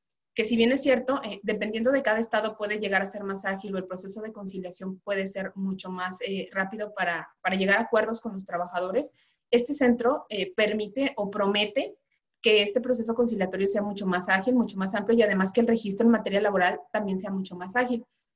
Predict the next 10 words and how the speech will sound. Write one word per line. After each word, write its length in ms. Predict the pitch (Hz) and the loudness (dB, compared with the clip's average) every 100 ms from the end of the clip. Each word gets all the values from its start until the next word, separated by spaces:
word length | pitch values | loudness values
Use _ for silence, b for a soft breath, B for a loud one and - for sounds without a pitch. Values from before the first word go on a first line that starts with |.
| _ _ | _ _
Está 640 | 214 202 - 214 226 233 | -4 -4 -2 2 4 4
partiendo 480 | 247 240 226 208 220 | 2 0 -2 -6 0
desde 220 | 226 226 | 0 0
el 80 | 190 | -4
principio 640 | 190 180 196 185 226 240 202 | -6 -8 -8 -2 0 0 -2
de, 340 | 190 190 196 | -4 0 0
eh, 460 | 190 185 175 175 170 | -2 -4 -4 -4 -4
acceso 560 | 196 - 202 202 254 - | -4 -4 -6 -4 -6 -4
a 260 | 185 175 | -4 -2
esta 640 | 175 - 208 208 196 180 | -4 -6 -6 -6 -6 -10